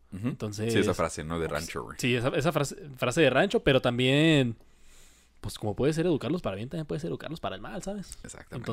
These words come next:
Speaker 1: güey.
Speaker 2: Entonces, estoy ahí como, o sea, sí, pero, ah,
Speaker 1: Hay sus
Speaker 2: eh,
Speaker 1: bemoles.
Speaker 2: eh, sí, no, no, no, no estoy totalmente de acuerdo. Y más que nada porque estamos en México, ¿verdad? Aquí
Speaker 1: <laughs>
Speaker 2: yo le voy a
Speaker 1: México,
Speaker 2: enseñar.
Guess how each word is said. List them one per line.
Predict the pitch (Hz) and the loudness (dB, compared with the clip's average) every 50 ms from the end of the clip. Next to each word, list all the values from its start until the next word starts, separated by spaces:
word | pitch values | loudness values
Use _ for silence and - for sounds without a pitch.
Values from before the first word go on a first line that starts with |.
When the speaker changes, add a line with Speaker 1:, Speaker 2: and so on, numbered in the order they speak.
| 113 110 101 | -4 -2 -2
Speaker 1:
güey. | 127 123 120 117 113 | 0 0 0 -2 -2
Speaker 2:
Entonces, | 107 101 - - - - - - 131 | -4 -6 -10 -12 -12 -14 -14 -12 -10
estoy | 127 147 - - - 143 156 165 | -10 -8 -10 0 4 6 6 8
ahí | 170 165 165 165 | 8 6 4 4
como, | - 165 165 156 143 - - - - - - _ _ _ - _ - - _ | 2 2 2 2 0 -2 -8 -18 -20 -20 -20 _ _ _ -20 _ -20 -20 _
o | - | -8
sea, | - 180 | -6 -4
sí, | - - 320 320 311 302 - | 2 6 8 8 8 6 6
pero, | 254 247 247 240 240 240 240 240 240 240 240 247 | 4 4 4 4 6 6 6 6 8 8 6 6
ah, | 247 254 254 262 262 247 233 240 233 220 220 208 208 208 208 | 4 4 2 2 4 4 6 8 8 8 8 8 6 4 2
Speaker 1:
Hay | 214 226 | 2 4
sus | 220 214 208 | 4 4 4
Speaker 2:
eh, | 190 | 2
Speaker 1:
bemoles. | 180 160 156 151 - - 226 | 0 0 0 -4 -4 -2 -2
Speaker 2:
eh, | 180 139 - - - | -2 -2 -4 -10 -12
sí, | - - 254 185 151 135 131 - | -8 -2 0 2 2 2 0 -2
no, | 165 170 | -4 -4
no, | 180 175 180 190 196 | -2 0 0 0 0
no, | 190 190 190 190 185 180 180 185 190 - - | 0 -2 -4 -6 -6 -6 -4 -4 -4 -4 -2
no | 196 202 214 | 0 0 0
estoy | - 233 220 | 0 0 0
totalmente | - 214 - 220 202 196 196 196 - 214 | 0 4 4 4 4 4 0 2 4 4
de | 202 139 | 4 4
acuerdo. | - - 143 139 151 160 170 170 - _ _ - - - - - - _ _ - _ - | 4 2 -2 0 0 0 -4 -4 -8 _ _ -20 -20 -20 -20 -20 -20 _ _ -20 _ -18
Y | 302 285 294 | -16 -12 -12
más | 262 226 - | -12 -12 -12
que | 254 | -14
nada | - - - | -16 -16 -14
porque | - - 147 - | -14 -16 -16 -16
estamos | - - 262 269 254 233 196 - | -18 -20 -18 -18 -16 -16 -16 -16
en | 202 208 | -16 -14
México, | 240 214 - - - - - - | -14 -14 -14 -16 -14 -12 -12 -10
¿verdad? | - 208 196 185 | -10 -10 -10 -10
Aquí | 165 - - | -6 -6 -6
Speaker 1:
<laughs> | 156 160 151 120 - - - - - - - - 143 | -6 -6 -6 -8 -10 -10 -12 -12 -12 -12 -8 -4 4
Speaker 2:
yo | 139 180 | 6 10
le | 208 | 12
voy | 202 | 12
a | 208 | 10
Speaker 1:
México, | |
Speaker 2:
enseñar. | 180 - 147 151 160 180 214 214 - - | 10 10 8 10 10 12 12 12 10 8